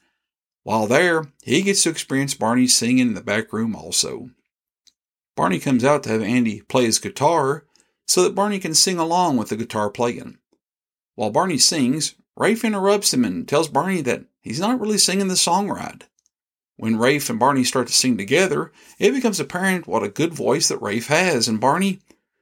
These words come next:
well, bless his heart. Barney wants to sing the song faster, and he ends up dropping out of the singing altogether. Andy convinces Rafe to go try out for the musicale, while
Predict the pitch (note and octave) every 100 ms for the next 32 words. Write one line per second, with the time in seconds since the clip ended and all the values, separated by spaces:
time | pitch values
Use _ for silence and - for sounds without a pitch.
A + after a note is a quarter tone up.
0 | _ - A2+ C3 B2+ - _ - A2 B2
1 | D3+ C3+ - F2 - - _ _ _ _
2 | _ _ _ _ _ - E3+ B3 G3 E3
3 | - G#2+ D3+ G#2+ - G2+ - C3+ B2 -
4 | G2+ G#2+ B2+ F#3 E3+ C3+ C3+ - A2 A#2+
5 | A2+ G#2+ A2 G#2+ G2 G#2 G#2 G2+ G#2 A2
6 | C3 G2+ - - _ _ _ _ _ _
7 | - F#3+ C4 A3 A#2 C3+ D3 G2 F#2+ G#2
8 | D3+ - G#2+ F2 - C3 G3 F3 B2+ A2+
9 | A2+ G2+ F#2+ G#2 G2 C#3 B2+ A2+